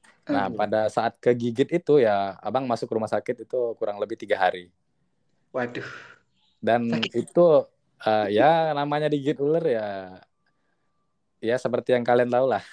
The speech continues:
Speaker 1: <laughs> Namanya kena gigit ular berbisa itu rasanya mantep. <laughs>
Speaker 2: Oke.
Speaker 1: Terus titik rendahnya tuh seperti ini, kayak yang kena gigit nih. Orang-orang
Speaker 2: Iya.
Speaker 1: kan yang,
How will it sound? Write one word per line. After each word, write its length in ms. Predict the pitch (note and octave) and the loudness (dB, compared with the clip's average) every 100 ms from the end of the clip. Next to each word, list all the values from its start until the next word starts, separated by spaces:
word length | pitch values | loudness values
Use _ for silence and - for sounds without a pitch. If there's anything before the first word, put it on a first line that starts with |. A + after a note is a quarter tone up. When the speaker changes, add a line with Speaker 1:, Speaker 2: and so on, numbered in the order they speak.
| - | -10
Speaker 1:
<laughs> 280 | G2+ F2+ - _ _ _ _ | -8 -8 -14 _ _ _ _
Namanya 320 | G#2+ G2 G2+ | -12 -6 -4
kena 160 | G#2 G#2 | -2 -2
gigit 100 | G2+ | -2
ular 160 | G#2+ G#2+ | 0 0
berbisa 540 | G#2 G2 G2 - B2+ | -4 -6 -6 -2 0
itu 480 | B2 - C3+ A2 - | 0 -2 -4 -4 -8
rasanya 680 | B2+ G2 - G#2 A2+ A2+ G2 _ _ | -6 -6 -4 -6 -6 -8 -10 _ _
mantep. 320 | - G2 G2+ F#2 - | -8 -4 -4 -2 -2
<laughs> 440 | - A#2+ F#2+ G2+ _ _ _ _ _ _ _ - | -2 -4 -6 -10 _ _ _ _ _ _ _ -14
Speaker 2:
Oke. 640 | C#3 C3+ C3 B2 B2+ D#3+ - _ _ - | -14 -14 -12 -12 -12 -16 -20 _ _ 0
Speaker 1:
Terus 320 | B2+ F3+ - _ _ | 2 2 -2 _ _
titik 320 | D3+ - D#3 | 0 0 0
rendahnya 480 | D3+ C#3+ C#3+ D3+ E3 | 2 6 6 4 0
tuh 100 | G3 | -4
seperti 380 | D3+ C3+ C#3+ | -2 -2 0
ini, 240 | D3 B2 A#2 | -2 -4 -4
kayak 240 | A#2 A#2 | -2 -2
yang 380 | A2+ A2 G#2+ G#2 - _ - | -2 -4 -6 -16 -20 _ -4
kena 240 | D3 C#3 | -2 -2
gigit 160 | C3+ G3 | 0 0
nih. 160 | G3 - _ _ _ _ | 0 -8 _ _ _ _
Orang-orang 380 | - A#2+ C3 D#3 | -6 -2 0 -2
Speaker 2:
Iya. 80 | F#3 | -4
Speaker 1:
kan 60 | D3 | -4
yang, 180 | C#3 | -6